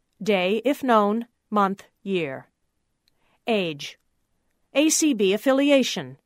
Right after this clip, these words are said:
Local, state, special interest affiliates, or national committees. Morlock, Albert. Albert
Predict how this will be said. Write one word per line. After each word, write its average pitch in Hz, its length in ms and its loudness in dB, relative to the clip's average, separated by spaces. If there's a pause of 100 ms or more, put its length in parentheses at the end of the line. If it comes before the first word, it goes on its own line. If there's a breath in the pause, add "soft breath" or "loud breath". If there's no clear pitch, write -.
(480)
Local, 214 420 4
state, 214 540 -2 (120)
special 294 500 -2
interest 285 340 -2
affiliates, 196 720 -2 (160)
or 262 180 2
national 196 520 0
committees. 165 680 -6 (2000)
Morlock, 240 720 6 (360)
Albert. 185 540 2 (1500)
Albert 311 580 2